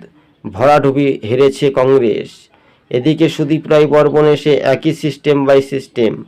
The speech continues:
কিন্তু কৈলাস শহরে ক্ষমতা ধরে রাখার জন্য স্বাগত জানিয়েছেন মানিক সরকার, সিপিএমের প্রাক্তন মুখ্যমন্ত্রী। দীর্ঘদিনের রাজনৈতিকবিদ থাকলেও,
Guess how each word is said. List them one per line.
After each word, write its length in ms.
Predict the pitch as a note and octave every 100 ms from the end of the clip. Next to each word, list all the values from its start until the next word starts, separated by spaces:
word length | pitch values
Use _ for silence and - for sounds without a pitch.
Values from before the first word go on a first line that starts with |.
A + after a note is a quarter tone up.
| _ _ - _ _ _ _
কিন্তু 360 | C#3+ D#3 C#3+ D#3
কৈলাস 440 | - C#3 C#3 D#3
শহরে 560 | D3+ D#3 C#3+ C#3+ C#3+ C#3 C3+ _ _ _
ক্ষমতা 480 | - - C3+ D3+ D3+
ধরে 300 | C3+ C3 C#3+
রাখার 460 | C3 C3 C3 C#3 C3+
জন্য 480 | C#3 C#3 C3+ A#2 - _ _ _
স্বাগত 460 | - - C3+ D3+ D#3
জানিয়েছেন 800 | C#3 C#3 C3+ C3+ C3+ C3 B2+ A#2+ _ _ -
মানিক 480 | A#2+ B2 C3+ C#3 -
সরকার, 580 | - C#3 B2 C3 B2 A2+
সিপিএমের 560 | A2 C3+ C3+ C3 B2+
প্রাক্তন 480 | A2 C3 A#2+ - C3
মুখ্যমন্ত্রী। 800 | A#2+ A2+ - A#2 A2+ G#2+ G#2+ G2 - _ _ _ _ A2+
দীর্ঘদিনের 580 | C#3 C3+ D3+ D#3 E3
রাজনৈতিকবিদ 840 | D#3+ D3+ - D#3+ D#3+ D#3 C3+ D3+ -
থাকলেও, 540 | D3 C#3+ D3 C#3 -